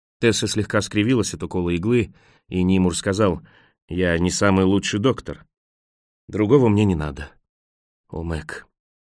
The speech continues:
я уже думала, что больше никогда тебя не увижу. Я так боялась этого. Сильнее, чем смерть». Он осторожно одел её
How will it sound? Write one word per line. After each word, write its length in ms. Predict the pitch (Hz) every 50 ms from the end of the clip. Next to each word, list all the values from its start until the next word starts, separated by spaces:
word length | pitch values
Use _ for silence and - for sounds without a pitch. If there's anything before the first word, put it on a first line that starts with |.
| _
я 140 | - 101 95
уже 140 | 92 92 104
думала, 300 | 95 107 107 104 101 95
что 160 | - - 101
больше 280 | 95 101 101 - - 98
никогда 400 | 95 90 104 95 92 95 107 101
тебя 260 | - - 90 98 92
не 120 | 92 92
увижу. 460 | 101 98 92 98 95 87 82 78 76 _ _ _ _ _ _ _ _ _ _
Я 140 | - 110 107
так 280 | 107 - 139 131 110 107
боялась 520 | 120 127 117 113 110 104 95 90 92 -
этого. 460 | 101 90 92 - 87 82 80 80 - _ _ _ _ _ _ _ _ _ _ _ _ _ _ _ _
Сильнее, 460 | - - - 104 98 98 98 95 92 90
чем 200 | - - 87 85
смерть». 520 | - - 98 85 78 - - - - - _ _ _ _ _ _ _ _ _ _ _ _ _ _ _ _ _ _ -
Он 140 | 110 104 101
осторожно 460 | 95 - 110 107 113 110 98 107 101
одел 280 | 98 92 113 127 127
её 260 | 120 113 110 104 95